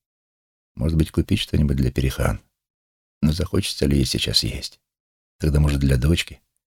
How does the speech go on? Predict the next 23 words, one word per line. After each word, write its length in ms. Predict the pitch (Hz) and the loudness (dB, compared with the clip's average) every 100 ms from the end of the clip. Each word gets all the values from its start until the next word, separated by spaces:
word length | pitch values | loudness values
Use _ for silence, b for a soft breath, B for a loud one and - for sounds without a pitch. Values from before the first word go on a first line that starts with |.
| _ _ | _ _
подумал 320 | - 73 76 71 | 0 2 4 2
Рефик. 440 | 67 - 65 - _ _ _ _ _ _ _ _ _ b - | 0 0 -2 -4 _ _ _ _ _ _ _ _ _ b -4
И 80 | |
прошел 400 | 156 107 - 104 | 2 2 4 4
мимо 320 | 85 85 82 80 | 6 6 6 4
двери 300 | 69 76 67 | 2 2 2
закусочной. 800 | 55 - - - - - - _ _ _ _ _ _ _ _ _ _ _ - | -2 -6 -4 -2 -2 -10 -14 _ _ _ _ _ _ _ _ _ _ _ -10
Дочка. 540 | 60 64 65 - - - _ _ _ _ _ _ _ _ _ - | -2 0 -2 -4 -8 -8 _ _ _ _ _ _ _ _ _ -6
А 100 | 55 | -4
будет 280 | 67 95 - | -4 -6 -6
и 40 | |
второй 420 | - 71 67 76 | -4 0 2 2
ребенок. 500 | 82 76 71 60 - _ _ _ _ _ _ _ _ _ _ _ _ | 2 2 0 -2 -6 _ _ _ _ _ _ _ _ _ _ _ _
Что 260 | - - 185 | -14 0 2
мне 180 | 110 104 | 4 4
делать? 560 | 87 76 60 57 - _ _ _ _ _ _ b | 2 2 0 -2 -14 _ _ _ _ _ _ b
Нет, 300 | - - - | 0 0 0
я 100 | - | 0
обязательно 560 | 55 71 110 - - 127 | 2 2 0 -2 -2 0
должен 320 | 143 127 110 - _ _ _ _ - | 2 2 0 -2 _ _ _ _ -6
осуществить 720 | 113 - - 123 - 110 90 | -4 -2 0 0 2 4 4
свой 260 | - 82 71 | 4 4 2
замысел. 600 | 67 64 50 - - | 4 2 2 0 -2